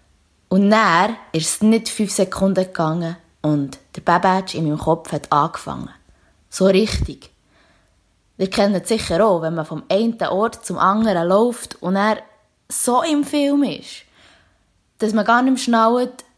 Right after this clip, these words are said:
wie ist man jetzt dort hergekommen und geschweige denn, wieso ist man dort hergegangen. Ungefähr so, wie wenn die Eltern früher haben gesagt haben,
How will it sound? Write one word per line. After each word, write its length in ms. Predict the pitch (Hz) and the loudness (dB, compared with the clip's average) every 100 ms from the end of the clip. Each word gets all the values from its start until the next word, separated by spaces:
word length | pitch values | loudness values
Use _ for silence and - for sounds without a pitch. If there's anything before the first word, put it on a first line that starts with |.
| _ | _
wie 280 | 196 214 226 | -4 0 2
ist 260 | 208 196 196 | 0 -2 -2
man 120 | 196 | 0
jetzt 280 | 196 185 - | 0 -2 -4
dort 180 | 175 185 | -6 -2
hergekommen 600 | 180 220 - 226 220 - | 2 2 2 0 0 -4
und 340 | 175 175 170 - _ _ _ _ _ _ - | -6 -4 -6 -12 _ _ _ _ _ _ -4
geschweige 380 | 190 214 214 | -2 0 0
denn, 220 | - 202 175 | 2 2 0
wieso 500 | 151 190 233 254 - | -2 0 0 -2 -4
ist 120 | 233 | 0
man 100 | 233 | 2
dort 200 | 226 226 | 2 0
hergegangen. 580 | 220 220 220 175 156 - - _ _ _ _ _ _ _ _ | 0 -2 -2 -6 -6 -8 -14 _ _ _ _ _ _ _ _
Ungefähr 300 | 254 262 233 | -2 0 0
so, 360 | - 220 233 214 | 2 2 2 0
wie 120 | 208 | -2
wenn 180 | 185 180 | -2 -2
die 80 | |
Eltern 460 | - 208 226 226 175 | -2 -2 -2 -4 -4
früher 300 | - 202 214 | -4 -2 -2
haben 420 | 214 196 175 165 | -2 -4 -4 -4
gesagt 540 | - - 185 190 - 208 | -8 -4 -4 -4 -6 -4
haben, 200 | 196 | -4